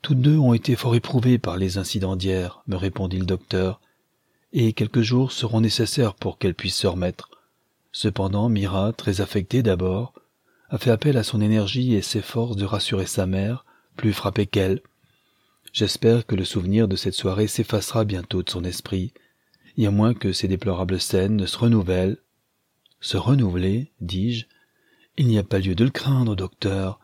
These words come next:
Les circonstances dans lesquelles se sont produits ces phénomènes, puis-je appeler autrement ce qui s'est passé, ne se représenteront pas. » « Qui sait ? »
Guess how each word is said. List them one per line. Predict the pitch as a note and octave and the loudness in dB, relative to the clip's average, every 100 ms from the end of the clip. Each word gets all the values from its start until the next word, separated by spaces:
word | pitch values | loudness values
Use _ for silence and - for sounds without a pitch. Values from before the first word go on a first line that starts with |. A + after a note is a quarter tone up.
| _ _ _ _ - | _ _ _ _ -6
Les | |
circonstances | F#2 - - - F#2 - B2 A#2 | -4 -2 -4 -6 -8 -2 0 2
dans | G2 | 0
lesquelles | F#2 - G#2+ A2 | 0 2 4 4
se | - | 0
sont | F#2 G2 | -4 -6
produits | - F#2+ G2 | -2 -2 0
ces | G#2 F#2+ | -2 -4
phénomènes, | G2+ F#2+ F#2 F#2+ A2 G#2+ _ _ _ _ _ | -2 0 0 2 2 0 _ _ _ _ _
puis-je | - G#2 G2+ | -2 0 0
appeler | - | 0
autrement | G2+ G2 G#2 A2 | 0 0 0 -2
ce | A2+ | -2
qui | - | -6
s'est | - F#2+ | -6 -2
passé, | F2+ - A2 A#2+ - _ _ _ _ _ | -2 -2 0 0 -4 _ _ _ _ _
ne | A2 | -2
se | F#2+ - | -2 -2
représenteront | F2+ F2 F#2+ F2 F2+ A#2+ A#2 | -4 -4 -4 -4 -2 0 2
pas. » « | A#2 G#2+ - _ _ _ _ _ _ _ _ _ _ _ _ _ _ - _ | 0 -2 -8 _ _ _ _ _ _ _ _ _ _ _ _ _ _ -20 _
Qui | C3+ | -2
sait ? » | A#2 - B2 B2 | -2 0 -2 -2